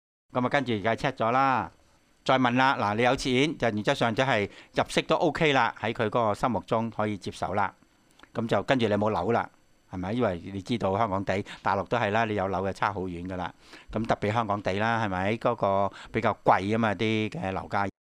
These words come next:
人就多，地就少，到處都高樓大廈，所以呢啲樓價都比較貴嘅。噉又問佢：「你邊度住啊？」話：「冇乜所謂，係咪自己物業係最重要啦。」係咪自己物業㗎？噉，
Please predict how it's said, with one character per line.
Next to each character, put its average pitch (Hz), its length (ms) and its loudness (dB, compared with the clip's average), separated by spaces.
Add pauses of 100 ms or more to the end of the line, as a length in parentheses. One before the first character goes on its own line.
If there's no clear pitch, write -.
(220)
人 92 180 -2
就 98 120 -2
多， 123 340 2
地 90 120 -4
就 87 140 -8
少， 95 340 -4 (760)
到 107 120 0
處 110 140 -4
都 117 140 2
高 120 140 2
樓 87 180 0
大 92 180 0
廈， 90 260 0 (120)
所 98 200 -2
以 101 120 -4
呢 110 120 0
啲 110 140 0
樓 92 180 -2
價 92 140 -2
都 98 80 -4
比 95 140 -4
較 92 140 -2
貴 92 260 -2
嘅。 113 360 2 (600)
噉 110 120 -4
又 113 80 2
問 95 160 -2
佢： 104 140 0
「你 107 60 0
邊 123 80 0
度 107 60 0
住 101 220 -4
啊？」 104 160 2 (200)
話： 87 320 2 (120)
「冇 117 200 4
乜 - 20 0
所 123 140 4
謂， 120 260 2 (140)
係 110 80 -2
咪 113 100 2
自 104 140 -4
己 135 80 2
物 139 40 0
業 127 240 -2
係 95 140 -4
最 101 140 -2
重 90 180 -6
要 90 160 -6
啦。」 87 140 -4 (500)
係 117 60 -2
咪 120 80 2
自 - 120 -6
己 139 100 2
物 143 40 0
業 127 320 -2
㗎？ 107 540 4
噉， 98 140 -14